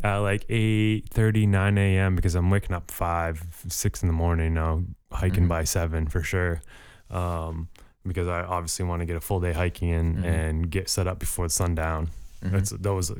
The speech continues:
Speaker 1: a daily thought of
Speaker 2: And it was probably easier to start before the sun came up anyway to, um, you know, you wanna get moving, get warm, things like
Speaker 1: Right.
Speaker 2: that.
Speaker 1: Push yourself to,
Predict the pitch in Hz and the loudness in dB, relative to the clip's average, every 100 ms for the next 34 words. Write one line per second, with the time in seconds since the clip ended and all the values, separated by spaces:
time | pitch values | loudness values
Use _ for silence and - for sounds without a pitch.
0 | - 95 90 - 92 73 90 90 87 78 | -4 -4 -2 -4 -6 0 2 4 0 2
1 | 80 80 87 - 85 80 78 - - 113 | 0 0 -2 -6 -6 -6 -6 -8 0 2
2 | 110 101 135 117 110 104 104 107 98 90 | 2 4 4 4 2 2 4 4 2 2
3 | - - 95 92 87 - 92 82 110 90 | 2 2 2 0 -2 0 0 2 0 0
4 | 82 90 87 85 90 98 87 78 78 78 | 0 0 2 2 2 0 2 0 0 -2
5 | 80 - 85 82 80 - 87 82 82 82 | -2 0 0 0 -2 -4 -2 0 -2 -4
6 | 80 98 92 85 - - - 101 98 92 | -6 -2 -2 -2 -6 -8 0 2 2 2
7 | 92 101 98 95 98 92 95 87 87 98 | 2 2 2 2 0 0 -2 -2 0 2
8 | 98 95 90 90 87 87 90 90 87 92 | 2 0 0 -2 0 0 2 4 2 4
9 | - 104 101 - 95 - - 90 85 87 | 6 6 4 4 2 2 0 2 2 0